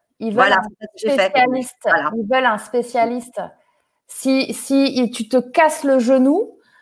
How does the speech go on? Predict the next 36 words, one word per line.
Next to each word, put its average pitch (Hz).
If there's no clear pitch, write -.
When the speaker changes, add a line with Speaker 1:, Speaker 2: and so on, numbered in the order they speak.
Speaker 1:
tu 254
préfères 302
aller 240
voir, 277
euh, 196
un, 208
un 220
gars 277
spécialiste 254
en 220
genou 233
que, 294
euh, 220
ton 226
médecin 240
généraliste. 262
Speaker 2:
Ouais, 160
c'est -
ça. 139
Mm. -
Oui, 214
Speaker 1:
C'est, -
et 254
puis, 311
et 277
puis 302
même, 349
tu 262
te, 247
tu 240
te 247
reconnaîtras, 330
c'est-à-dire 269
que 277
les 269
gens, 330